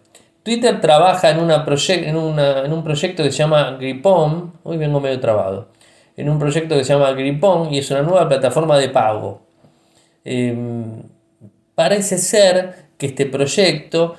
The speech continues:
lo que quiera, lo que quiere realizar es tratar de, digamos, de ganar dinero con suscripciones mensuales para que los usuarios no reciban publicidad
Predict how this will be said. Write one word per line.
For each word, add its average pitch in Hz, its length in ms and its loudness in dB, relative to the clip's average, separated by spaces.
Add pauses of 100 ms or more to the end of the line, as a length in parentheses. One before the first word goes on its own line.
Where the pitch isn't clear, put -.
(140)
lo 131 280 0
que 139 200 -2
quiera, 175 540 2
lo 131 220 -2
que 135 120 -8
quiere 156 360 0
realizar 147 720 2
es 147 340 -4
tratar 147 540 0
de, 131 260 -4 (100)
digamos, 131 520 -6
de 123 180 -4
ganar 151 400 2
dinero 175 560 0
con 135 160 0
suscripciones 135 720 0
mensuales 175 720 0 (500)
para 147 320 4
que 135 100 -4
los 135 220 -2
usuarios 147 400 0
no 147 80 0
reciban 147 380 0
publicidad 170 580 0